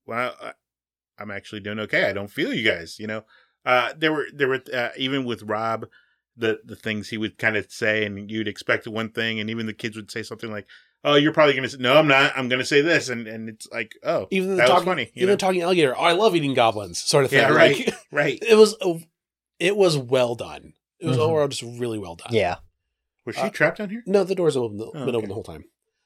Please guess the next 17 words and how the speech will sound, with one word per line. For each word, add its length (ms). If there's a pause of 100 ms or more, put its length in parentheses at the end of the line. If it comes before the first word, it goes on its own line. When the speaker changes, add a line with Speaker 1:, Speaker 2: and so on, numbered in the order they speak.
(560)
Speaker 2:
Uh, 600
so 140
yeah, 180
that 340
is 140
our 320
take 240
on 200
Neverlanders. 720
Again, 380
next 220
week 160
we're 100
gonna 140
be 20
talking 240
about 540